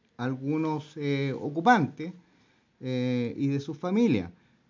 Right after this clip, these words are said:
eh, el cual, eh,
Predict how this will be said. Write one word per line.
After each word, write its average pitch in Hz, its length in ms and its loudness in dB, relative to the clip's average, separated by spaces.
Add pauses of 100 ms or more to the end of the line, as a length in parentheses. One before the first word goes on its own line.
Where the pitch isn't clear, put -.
(100)
eh, 113 560 -4
el 123 140 -4
cual, 165 760 0
eh, 123 920 -2